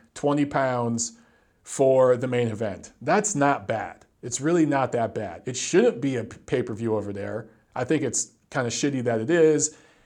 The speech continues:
but at least it's just twenty pounds. But here in the States, to pay seventy-five dollars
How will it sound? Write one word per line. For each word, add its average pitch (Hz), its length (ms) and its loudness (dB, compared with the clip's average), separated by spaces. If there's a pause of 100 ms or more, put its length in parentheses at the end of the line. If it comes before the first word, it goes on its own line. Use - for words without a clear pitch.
(120)
but 151 180 4
at 151 200 4
least 202 580 -4
it's - 180 -6
just - 260 -6
twenty 123 280 -4
pounds. 110 520 -14 (540)
But - 140 -16
here 196 220 0
in 190 60 0
the 170 60 -2
States, 135 440 0
to - 100 -16
pay 127 200 -4
seventy-five 139 1000 0
dollars 113 760 -4